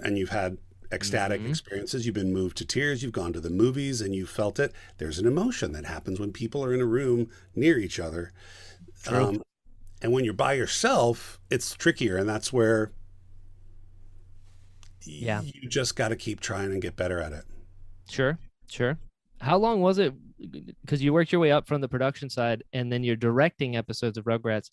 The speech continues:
Speaker 2: How long was it before you're like, "I'm doing this acting thing," like, going on across the table?
Speaker 1: It was another one of those things, Brian, that I just, it was a, a, a moment where I got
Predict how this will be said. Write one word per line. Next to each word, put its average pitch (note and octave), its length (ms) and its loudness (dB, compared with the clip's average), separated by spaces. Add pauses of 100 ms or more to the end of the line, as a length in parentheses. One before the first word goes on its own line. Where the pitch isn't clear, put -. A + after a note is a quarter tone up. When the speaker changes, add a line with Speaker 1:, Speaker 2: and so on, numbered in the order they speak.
Speaker 2:
How C3+ 120 2
long D3+ 160 2
was D3+ 180 4
it C#3 80 0
before B2+ 300 -2
you're B2 140 2
like, A#2 280 0 (320)
"I'm B2+ 180 -6
doing C#3 220 6
this B2 160 2
acting A#2+ 340 -2
thing," G2 260 -10 (280)
like, B2 140 2
going C#3 180 6
on C3+ 140 2
across C3+ 340 4
the A#2+ 100 -6
table? B2+ 340 -4 (500)
Speaker 1:
It C3+ 60 -2
was C#3+ 180 0
another D#3 340 2
one E3 180 6
of D#3+ 60 6
those D3+ 240 -2
things, C#3 560 0 (180)
Brian, A2+ 400 2
that A2+ 260 -6
I A#2 80 -8
just, - 540 -2 (1700)
it C#3+ 60 0
was A#2+ 220 4
a, A2 140 -2 (140)
a, G#2+ 320 -2
a - 20 0
moment B2+ 560 0 (1160)
where B2+ 280 2
I A2+ 80 0
got G#2+ 300 2